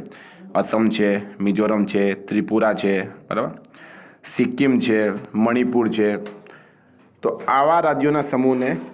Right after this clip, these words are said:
નોર્થ ઇસ્ટ રાજ્ય તરીકે ઓળખવામાં આવે. તો હાલમાં અસમ રાજ્ય અને મિઝોરમ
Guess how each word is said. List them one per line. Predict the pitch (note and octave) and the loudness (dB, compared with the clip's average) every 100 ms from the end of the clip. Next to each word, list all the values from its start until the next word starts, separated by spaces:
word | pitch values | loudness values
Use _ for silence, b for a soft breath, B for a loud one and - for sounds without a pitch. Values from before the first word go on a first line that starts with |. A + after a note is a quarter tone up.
| - | -8
નોર્થ | A2 B2+ D3 - - | 0 2 2 0 -4
ઇસ્ટ | B2+ - - - - | -4 -4 -12 -18 -4
રાજ્ય | A2 A2 | -2 0
તરીકે | G#2 G#2+ G2+ | -2 -2 0
ઓળખવામાં | A2 G2 G2+ G2+ G#2 - - | 0 -2 -4 -4 -4 -8 -10
આવે. | D#2+ B1+ | -8 -10
તો | - | -12
હાલમાં | F#2 G#2 A#2 A#2+ B2 - - | -2 0 0 -2 -4 -6 -8
અસમ | - B2 - D#3+ D3 | -4 -4 -2 -2 0
રાજ્ય | B2 A2+ A#2+ | 0 0 0
અને | A#2+ A#2 A#2+ D3 B2+ | 0 -2 -2 -4 -4
મિઝોરમ | A2+ A#2+ A#2+ C3+ C3+ C#3 C#3 | 0 2 4 2 4 2 0